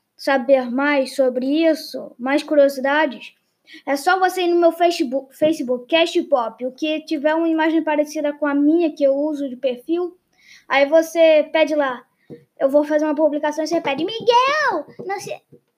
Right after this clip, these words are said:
Droga, veio o nome. Ah, caguei. "Ah, você?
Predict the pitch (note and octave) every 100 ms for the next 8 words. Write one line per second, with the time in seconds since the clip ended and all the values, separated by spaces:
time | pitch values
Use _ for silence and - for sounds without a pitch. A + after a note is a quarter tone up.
0 | _ _ D4+ C#4+ C4+ C4+ B3+ B3 A#3+ C4
1 | C4+ B3+ G#3+ A#3 D4+ C#4 E4 C#4 - _
2 | - - - G#4 A4+ G4 F#4 E4+ G4